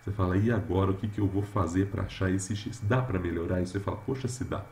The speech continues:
Repara só que legal, ó. Aqui em cima, eu vou escrever como, ó? Eu vou escrever assim, ó, que zero vinte e cinco é igual a x dividido por zero cinco ao quadrado. Vocês concordam? X dividido por zero cinco vezes x dividido por zero cinco é x dividido por zero cinco ao quadrado, certo?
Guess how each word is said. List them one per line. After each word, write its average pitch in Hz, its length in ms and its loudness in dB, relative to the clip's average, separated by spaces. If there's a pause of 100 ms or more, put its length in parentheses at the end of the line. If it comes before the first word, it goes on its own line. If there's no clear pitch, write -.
(400)
Repara 90 380 2
só - 160 -4
que - 140 -4
legal, 85 400 2
ó. - 520 -6
Aqui 143 220 -2
em 151 160 -2
cima, - 500 2 (100)
eu 117 120 4
vou 113 160 2
escrever 120 500 0 (100)
como, 85 300 -2
ó? 85 80 -6 (140)
Eu 104 80 2
vou 107 120 0
escrever 101 360 -2
assim, - 240 -8
ó, 98 60 -4 (400)
que - 60 -2
zero 107 280 4
vinte 101 160 0
e - 20 -6
cinco 110 320 -2
é 104 40 6
igual 95 340 0
a - 20 -16
x - 680 -6
dividido 107 540 4
por 95 160 -2
zero 95 240 0
cinco 117 320 -2
ao 127 140 4
quadrado. 92 600 0
Vocês - 140 -2
concordam? 92 460 2
X 135 200 2
dividido 117 240 2
por 101 100 0
zero 98 200 2
cinco 95 320 -6
vezes 92 240 2
x 92 200 -2
dividido 92 240 -2
por 92 60 -4
zero 95 200 0
cinco 131 320 -4 (400)
é - 100 -4
x 123 380 2
dividido 131 400 0
por 104 120 0
zero 98 220 2
cinco 101 340 -2
ao 123 100 2
quadrado, 98 520 -2
certo? - 340 -2